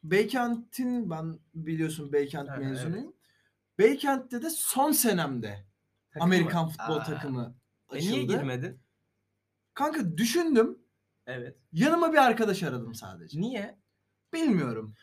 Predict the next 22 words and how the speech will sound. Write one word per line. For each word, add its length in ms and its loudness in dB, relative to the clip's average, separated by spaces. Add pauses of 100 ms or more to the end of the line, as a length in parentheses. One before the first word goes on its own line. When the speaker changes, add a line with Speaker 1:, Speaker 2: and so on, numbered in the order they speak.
(160)
Speaker 2:
Ben 220 2
ilk 160 0
seçmelere 520 0
giderken 420 -4
o 140 -6
kadar 320 0
tereddütteyim 680 -6
ki. 260 -10
Çünkü 280 -10
bir 60 -2
gittim, 360 -8
adamlar 420 -2
işte 280 -14
dört 240 -2
senelik, 420 -10
beş 180 -6
senelik 340 -12
adamlar 420 -8
var 240 -10
falan. 300 -12
Speaker 1:
Hı 80 -6
hı. 100 -4